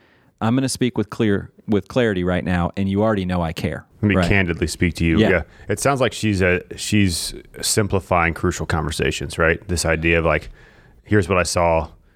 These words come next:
Speaker 2: Here's what, here's my response to that. Now you're, this is your chance to speak into it. Correct me if I'm wrong," those types of things. Um, yeah, that's a lot different than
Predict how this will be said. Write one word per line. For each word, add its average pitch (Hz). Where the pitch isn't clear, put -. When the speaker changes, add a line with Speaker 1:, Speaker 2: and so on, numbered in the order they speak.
Speaker 2:
Here's 92
what, 90
here's 90
my 92
response 85
to 85
that. 80
Now 85
you're, 85
this 85
is 82
your 87
chance 85
to 87
speak -
into 82
it. 78
Correct 85
me 82
if 78
I'm 78
wrong," 80
those 80
types 82
of -
things. 80
Um, 80
yeah, 113
that's 135
a -
lot 101
different 87
than 80